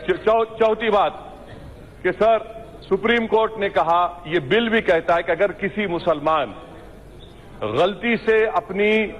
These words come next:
बीवी को तीन बार तलाक कहता है तो तब भी शादी नहीं टूटती।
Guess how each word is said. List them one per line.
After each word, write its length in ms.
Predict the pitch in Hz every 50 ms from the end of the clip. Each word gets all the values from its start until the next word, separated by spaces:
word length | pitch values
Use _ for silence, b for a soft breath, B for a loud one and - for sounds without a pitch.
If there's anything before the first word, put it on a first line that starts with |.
| - - - - - - - - - - - 107
बीवी 400 | 113 160 175 190 190 208 220 214
को 360 | - - 180 180 180 185 185
तीन 600 | 175 - - - - - 190 202 202 208 202 180
बार 240 | 165 175 175 180 170
तलाक 480 | - - 156 143 156 165 170 165 165 -
कहता 280 | 160 147 - - 160 139
है 200 | 131 135 151 170
तो 160 | 165 - 180
तब 200 | 165 - - 175
भी 260 | 151 143 156 208 220
शादी 380 | - - 170 151 151 147 185 180
नहीं 260 | 165 160 160 196 208
टूटती। 340 | 208 220 214 202 - -